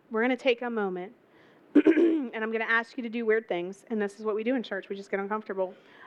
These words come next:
I'm gonna ask you to, for one minute, and I'll watch the time, I want you to kinda center yourself and pray.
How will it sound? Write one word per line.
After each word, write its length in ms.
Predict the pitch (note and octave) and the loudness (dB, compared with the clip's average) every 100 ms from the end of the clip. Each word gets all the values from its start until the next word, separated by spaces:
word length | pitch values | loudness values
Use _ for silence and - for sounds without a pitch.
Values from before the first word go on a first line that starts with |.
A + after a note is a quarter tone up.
| - | 4
I'm 160 | B3+ | 6
gonna 160 | E4 F4+ | 6 2
ask 360 | A#3 B3 A#3+ - | 0 -4 -4 -10
you 80 | A#3 | -10
to, 280 | - A#3 - - | -2 -2 -2 0
for 140 | A#3 | 0
one 280 | G#3+ A#3+ B3+ | 2 0 0
minute, 220 | G#3 F#3+ | 0 -2
and 100 | G3 | 0
I'll 140 | G3 | 0
watch 280 | A3 G#3+ - | 2 0 -4
the 80 | - | -14
time, 380 | - F3+ F3 F3 _ _ _ - _ _ - - - - | -4 -4 -4 -10 _ _ _ -20 _ _ -20 -20 -20 -8
I 80 | F3+ | 2
want 180 | A#3 B3+ | 2 2
you 80 | E4 | -4
to 60 | |
kinda 300 | D#4+ C4+ A3+ | 2 2 0
center 260 | A3 G#3+ A3+ | -4 -4 -2
yourself 380 | A3+ A3 G#3 G3 | -2 -2 -4 -6
and 120 | G3+ G3+ | -10 -6
pray. 380 | G3 F3+ F#3 | -4 -4 -8